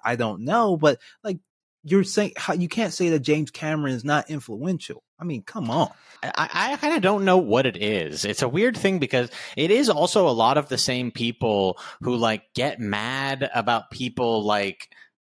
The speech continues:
Speaker 2: you know, talking shit about Marvel movies. Like, it's, it's a weird thing where this is, like, one of the only movies that it is, like, approved and acceptable to, like, rip on. You know what I mean? Like, people that, like, would, like, be upset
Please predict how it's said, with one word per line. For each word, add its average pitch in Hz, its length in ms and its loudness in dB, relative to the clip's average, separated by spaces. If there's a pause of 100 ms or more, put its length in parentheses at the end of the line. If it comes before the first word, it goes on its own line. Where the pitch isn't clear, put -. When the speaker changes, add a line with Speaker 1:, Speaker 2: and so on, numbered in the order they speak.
(100)
Speaker 2:
you 110 200 -6
know, 90 220 -4
talking 120 440 -2
shit 117 320 -2
about 104 320 0
Marvel 95 460 -4
movies. 90 420 -4
Like, 101 220 0
it's, 107 120 -4
it's 131 160 -2
a 135 60 2
weird 175 380 2
thing 170 320 -2
where 123 160 2
this 123 260 0
is, 127 160 0
like, 120 340 0 (300)
one 123 320 2
of 143 160 0
the 135 140 4
only 131 400 2
movies 117 560 0
that 107 180 0
it 101 140 -2
is, 107 180 -2
like, 104 240 0
approved 120 720 0
and 107 120 0
acceptable 147 880 2
to, 165 120 2
like, 160 260 2
rip 170 220 0
on. 202 440 0
You 160 100 -2
know 180 100 2
what 190 120 4
I 175 60 0
mean? 185 180 -2
Like, 139 180 -2
people 208 300 0
that, 170 240 2
like, 139 240 0 (300)
would, 131 280 2
like, 120 340 0
be 139 220 -2
upset 123 520 -2